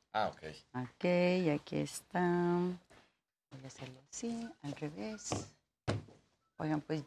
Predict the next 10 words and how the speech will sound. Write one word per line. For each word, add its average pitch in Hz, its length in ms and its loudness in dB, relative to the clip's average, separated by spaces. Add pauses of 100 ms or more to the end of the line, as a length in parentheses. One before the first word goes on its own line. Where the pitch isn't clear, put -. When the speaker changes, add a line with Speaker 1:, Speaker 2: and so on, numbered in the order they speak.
Speaker 2:
ya, 196 320 6
ya 202 140 0
estuve 196 320 -2 (160)
con 143 260 -2 (320)
los 151 240 2
chicos 185 440 0
guapos. 185 640 6
Maca, 202 680 6 (120)
¿dónde 165 200 -4
estás? 185 580 6